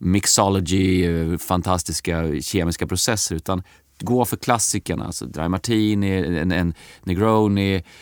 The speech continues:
eller en Manhattan eller någonting av, i den stilen. Och avnjut en sådan, eller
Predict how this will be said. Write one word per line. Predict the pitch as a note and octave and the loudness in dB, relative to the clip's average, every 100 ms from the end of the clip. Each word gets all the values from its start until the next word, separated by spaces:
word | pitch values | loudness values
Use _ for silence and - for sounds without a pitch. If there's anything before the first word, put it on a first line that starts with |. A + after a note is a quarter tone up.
| - | -14
eller | - F2+ | -4 0
en | F2+ | 2
Manhattan | F#2 G2 A2 - - F#2+ F#2 | 2 2 2 -2 -2 0 0
eller | F#2+ | 0
någonting | G2 - A#2 A2+ G2+ G2 | -2 0 2 2 0 0
av, | F#2+ | 0
i | G2+ | 0
den | E2+ G2+ F#2+ | 0 0 0
stilen. | F2 - G#2+ G2 E2 D#2+ - - - - | -2 -2 -2 0 -2 -4 -10 -20 -20 -20
Och | - - - F#2+ | -20 -6 0 2
avnjut | B2+ A2 C3 - | 4 4 2 2
en | B2 | 0
sådan, | - G#2+ F2 F#2 G#2+ | 2 2 4 2 2
eller | C#3 E3+ D#3 | 0 0 -2